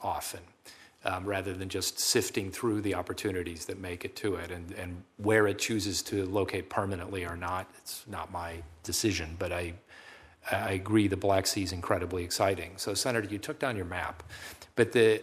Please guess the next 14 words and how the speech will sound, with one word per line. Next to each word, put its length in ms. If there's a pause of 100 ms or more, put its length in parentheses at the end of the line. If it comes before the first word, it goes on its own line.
um, 280 (460)
<laughs> 480
the, 80 (300)
the 100
states 420
of 100
Central 480
Asia 680
largely 760
have 420
been, 460 (100)
no, 300 (100)
that's 260
okay. 260